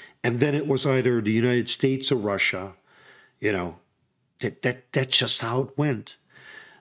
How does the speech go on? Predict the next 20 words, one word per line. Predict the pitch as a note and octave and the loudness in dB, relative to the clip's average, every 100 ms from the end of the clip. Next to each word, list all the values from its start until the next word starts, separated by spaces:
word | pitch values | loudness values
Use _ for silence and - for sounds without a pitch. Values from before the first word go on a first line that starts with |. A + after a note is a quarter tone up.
| - - | -14 -12
Uh, | - _ _ - | -12 _ _ -14
necessity, | D#3+ A#2 C3 C3 - F3 - C#3+ - A2+ G#2 F#2 _ _ _ - | -6 0 2 2 2 2 2 -2 0 -2 -2 -8 _ _ _ -8
the | |
necessity | G2+ A2 - D#3 - C3+ C#3 A#2+ | -4 -2 0 0 2 2 2 2
of | G2+ - | -2 -2
getting | - E3+ D#3 | 0 2 2
there | C3 B2+ | 2 0
first | B2 - D3 C#3 G#2 G2 - - - _ _ _ _ _ _ _ _ _ | -2 -2 0 0 0 -4 -8 -12 -20 _ _ _ _ _ _ _ _ _
basically | - C3 - - C3 | -4 -2 -2 0 0
boosted | A2+ - F#3+ A#3+ B3 - C#3+ - | 0 2 2 4 2 2 0 2
research | B2+ C#3+ - - F2 - - - | 2 2 0 -4 -8 -10 -14 -10
because | G2+ G2+ - | -8 -8 -2
we, | B2 A#2+ - | -2 -2 -4
we, | B2 - - A#2 B2+ - | -4 -4 -6 -12 -12 -10
we | A#2+ B2+ | -2 2
needed | D#3+ A#3+ - | 2 2 2
to | F3+ | 0
be | D3 F3 | 2 0
first. | - E3 D#3 G#2+ - - A2 - A2+ | 2 2 2 0 -4 -12 -18 -14 -8
We, | G2 A#2+ G#2+ F#2 - | -2 2 2 0 -6